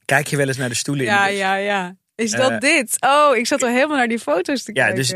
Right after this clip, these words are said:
Speaker 1: di-, dus je, als je naar stoelen in bussen kijkt, dan, dan is het je vast wel eens opgevallen dat daar bizarre patronen op
Speaker 2: Ja,
Speaker 1: zijn.
Speaker 2: maar vaak ook heel lelijk.
Speaker 1: M-, eh, b-, vrijwel
Speaker 2: Saai.
Speaker 1: altijd heel lelijk.
Speaker 2: Ja.
Speaker 1: En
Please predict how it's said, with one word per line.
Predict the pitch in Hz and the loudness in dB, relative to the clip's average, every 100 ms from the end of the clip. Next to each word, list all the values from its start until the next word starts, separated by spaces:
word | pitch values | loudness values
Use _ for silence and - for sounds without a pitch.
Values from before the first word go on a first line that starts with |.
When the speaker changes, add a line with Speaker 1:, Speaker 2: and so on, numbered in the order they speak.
| - | -4
Speaker 1:
di-, | 131 - | -8 -4
dus | 127 135 - | -4 -4 -6
je, | 127 131 | -10 -4
als | 147 135 | -2 -2
je | 143 135 | -4 -6
naar | 127 127 | -2 0
stoelen | 117 - 180 180 | 0 0 0 0
in | 135 113 | 0 0
bussen | 123 156 | -2 -2
kijkt, | 143 139 156 | -2 -2 -2
dan, | 120 117 117 | -4 -4 -8
dan | - 117 117 | -8 -6 -4
is | 135 | -6
het | 147 | -6
je | - | -8
vast | 117 175 180 | 0 0 0
wel | |
eens | 170 | -4
opgevallen | - - - 131 120 | -6 -10 -8 -8 -4
dat | 120 117 | -4 -2
daar | 117 107 - _ _ _ _ | -2 -4 -10 _ _ _ _
bizarre | _ 101 156 139 147 175 127 | _ -4 0 2 2 0 0
patronen | - 117 127 117 101 | -4 -2 -2 0 -2
op | - | -4
Speaker 2:
Ja, | 202 | -2
Speaker 1:
zijn. | 185 170 | -2 -2
Speaker 2:
maar | 180 | -4
vaak | - 214 214 | -2 -2 -2
ook | 202 208 | -4 -4
heel | 170 175 | -6 -6
lelijk. | 170 156 156 165 _ _ _ _ | -6 -8 -10 -14 _ _ _ _
Speaker 1:
M-, | 117 - _ | -14 -14 _
eh, | 110 - | -8 -8
b-, | 117 | -8
vrijwel | - - 160 180 156 | -4 0 0 2 2
Speaker 2:
Saai. | 131 139 147 160 143 | 4 2 2 0 0
Speaker 1:
altijd | 160 165 | -2 -4
heel | 120 127 110 | -4 -2 -2
lelijk. | 95 107 - - | -4 -4 -8 -14
Speaker 2:
Ja. | _ _ _ _ _ _ 123 | _ _ _ _ _ _ 2
Speaker 1:
En | 127 139 131 127 | 2 0 -2 -6